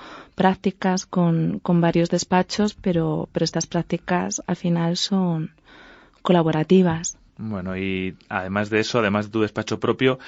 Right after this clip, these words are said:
Speaker 2: eh, te surgió la colaboración con Asodena. ¿Cómo, cómo se dio lugar a ello?
Speaker 1: Sí, Asodena es el, <laughs> el resultado final, ¿no? de, de todo, bueno, de todas estas facetas, de, bueno, pues lo que es el ejercicio puro y duro, pues que he hecho con,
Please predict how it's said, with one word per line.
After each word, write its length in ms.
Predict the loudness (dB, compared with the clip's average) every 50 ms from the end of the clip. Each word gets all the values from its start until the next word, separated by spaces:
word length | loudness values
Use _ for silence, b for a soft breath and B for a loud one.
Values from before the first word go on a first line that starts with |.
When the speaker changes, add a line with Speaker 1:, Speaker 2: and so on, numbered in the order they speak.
| B B B B B B -2
Speaker 2:
eh, 340 | 0 2 4 4 4 2 0
te 80 | -2 -4
surgió 320 | -6 -8 -6 0 2 2
la 140 | 4 2 2
colaboración 600 | 2 2 2 2 2 2 0 -2 -2 -2 -2 -2
con 300 | 0 0 0 0 0 -2 -6 _
Asodena. 520 | -8 -8 -8 -6 -6 -4 -4 -4 -6 -8 -10
¿Cómo, 400 | -8 -6 -4 -2 -2 -2 -2 -4
cómo 220 | -4 -4 -4 -4
se 100 | -2 -2
dio 140 | -2 0 0
lugar 180 | -2 -4 -6 -8
a 60 | -10
ello? 220 | -10 -12 -14 -14 -16 -20 B B B B B B B B B B B B B
Speaker 1:
Sí, 200 | _ -6 -2 0
Asodena 640 | 0 0 0 -2 -2 -2 0 0 2 2 2 2 2
es 200 | 0 0 0 0
el, 320 | 2 2 4 4 2 2 0 0 -2
<laughs> 100 | 0 0
el 100 | 0 0
resultado 1040 | 0 2 2 2 2 2 2 2 2 4 4 4 4 4 4 4 4 2 0 -2 -4 -6
final, 500 | 0 2 4 4 6 4 4 4 2 2
¿no? 140 | 2 0 0
de, 300 | 0 -2 -2 -2 -4 -4
de 120 | -6 -10
todo, 680 | -8 -6 -4 -4 -2 -2 -2 0 0 -2 -2 -4 -6 B B B B B B B B B B
bueno, 220 | 2 2 4 4
de 100 | 2 0
todas 220 | 0 0 -2 -2 -2
estas 240 | -4 -4 -4 -4 -4
facetas, 760 | -6 -6 -2 0 0 0 0 0 0 0 0 -2 -2 -4
de, 380 | -6 -4 -4 -4 -6 -8 -8 -6
bueno, 220 | -4 -2 -2 -2 -4
pues 180 | -6 -6 -6
lo 120 | -4 -4 -2
que 120 | -2 -2
es 100 | -2 -2 -2
el 60 | -4
ejercicio 600 | -4 -4 -4 -4 -4 -4 0 0 0 2 0 0
puro 300 | -2 -2 -2 -2 0 -2
y 80 | -2
duro, 340 | 0 0 0 2 0 0 -2
pues 240 | -4 -8 -8 -8 -8
que 280 | -8 -8 -6 -4 -4 -4
he 20 |
hecho 260 | -6 -6 -6 -6 -6
con, 560 | -6 -6 -6 -4 -4 -2 -2 -4 -4 -6 -8